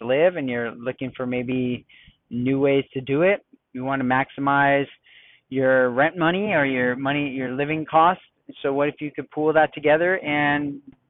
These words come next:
be able to buy better services and be able to outsource things that would free up your time to pursue the things that you actually enjoy doing with your time?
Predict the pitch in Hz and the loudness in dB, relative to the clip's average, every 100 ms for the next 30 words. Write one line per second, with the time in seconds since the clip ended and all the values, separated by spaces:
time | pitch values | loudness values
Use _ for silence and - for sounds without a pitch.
0 | _ 135 139 143 135 - 131 147 147 135 | _ -4 -4 0 0 4 4 6 4 2
1 | 135 147 151 147 139 - 160 190 - 120 | 2 2 2 0 -4 -4 -4 -4 -6 -8
2 | 113 117 113 127 127 127 - - 143 - | -8 -12 -4 -2 -2 -4 -4 0 0 0
3 | 147 131 123 - 135 131 - 135 127 123 | -6 -6 -8 -8 -8 -8 -4 2 4 4
4 | - - - - _ _ _ _ 135 120 | -2 -20 -20 -20 _ _ _ _ -16 0
5 | 139 147 123 - 156 160 147 151 147 160 | 2 4 0 -2 2 4 4 -2 -2 0
6 | 175 185 139 135 131 139 - - 160 160 | 2 0 -2 -6 -4 -8 -8 -6 -4 -2
7 | 147 143 165 160 156 151 - 156 147 - | -2 -4 -4 -4 -4 -4 0 0 0 -4
8 | 147 147 143 143 139 135 156 143 113 107 | -6 -8 -6 -4 -4 -4 -6 -4 -6 -6
9 | 104 - 92 92 | -8 -6 -8 -8